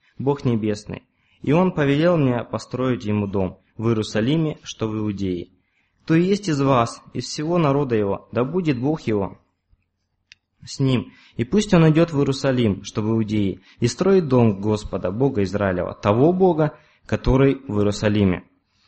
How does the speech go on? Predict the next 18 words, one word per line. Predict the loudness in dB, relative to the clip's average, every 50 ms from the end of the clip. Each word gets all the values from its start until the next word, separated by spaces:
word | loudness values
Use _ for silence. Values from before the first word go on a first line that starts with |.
| _ _ _
А | -2 -2
все | -2 0 2 0 0
оставшиеся | 2 2 2 0 2 2 2 0 0 0 0 0 0 0 0 -2
во | -2 -4 -2
всех | -2 -2 -2 0 2
местах, | 2 2 2 0 0 0 2 2 0 -2 -4
где | -2 0 0 0
бы | -2 -2 -2
тот | -2 0 2
ни | 4 4 4
жил, | 4 4 2 0 0 -2 -4 -10 _ _ _ _ _
пусть | 0 0 0 2 2
помогут | 2 4 6 6 6 4 2 0 0
ему | 0 2 2 0 -2 -4 -8 -10 -6
жители | -4 -4 -2 -2 -2 0 2 4
места | 4 4 4 2 -2 -6
того | -8 -6 -4 -4 -4 -4 -6
серебром | -6 -4 -2 0 0 0 0 0 0 0 0 -2 -4 -6 -10